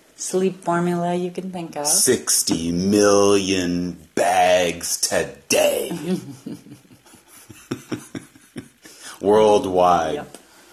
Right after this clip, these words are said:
Speaker 1: It's a lot of
Speaker 2: Unbelievable.
Speaker 1: it.
Speaker 2: So let's talk about it a little bit.
Speaker 1: Okay. Well, the,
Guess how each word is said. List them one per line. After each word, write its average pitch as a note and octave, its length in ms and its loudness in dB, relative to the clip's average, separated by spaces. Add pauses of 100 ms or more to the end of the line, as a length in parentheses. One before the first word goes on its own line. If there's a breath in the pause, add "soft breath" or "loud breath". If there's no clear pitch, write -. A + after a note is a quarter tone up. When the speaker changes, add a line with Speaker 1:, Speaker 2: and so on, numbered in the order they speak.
(100)
Speaker 1:
It's - 0 -
a E2 40 -12
lot E2 80 -6 (120)
of D#2 80 -10
Speaker 2:
Unbelievable. D2 800 -6 (280)
Speaker 1:
it. - 40 -18
Speaker 2:
So G#2 120 -2
let's G#2 220 0
talk B2+ 280 0
about G2+ 240 -2
it D2 80 -4
a D2 40 -6
little C#2 220 -6
bit. B1+ 280 -12 (360)
Speaker 1:
Okay. F#3 320 -16 (680)
Well, D#3 580 -6 (2000)
the, C3 600 -12